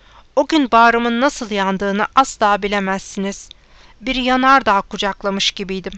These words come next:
Kemal'in kendisini seyrettiğini fark etti, sustu. Kemal'in gözleri sabit ve sakindi. Fikriye'nin bulutsuz ve engin dediği maviliğin kucakladığı derinlik kaybolmuş,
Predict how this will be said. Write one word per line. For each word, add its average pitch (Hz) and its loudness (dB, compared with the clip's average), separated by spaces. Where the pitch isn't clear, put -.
Kemal'in 226 0
kendisini 214 -2
seyrettiğini 190 -4
fark - -2
etti, 262 -8
sustu. - -12
Kemal'in 311 2
gözleri 208 -2
sabit - -2
ve 247 2
sakindi. 202 -4
Fikriye'nin 226 -4
bulutsuz 226 -6
ve 226 2
engin 214 -2
dediği 196 -4
maviliğin 196 -2
kucakladığı 202 -8
derinlik 202 -6
kaybolmuş, 208 -4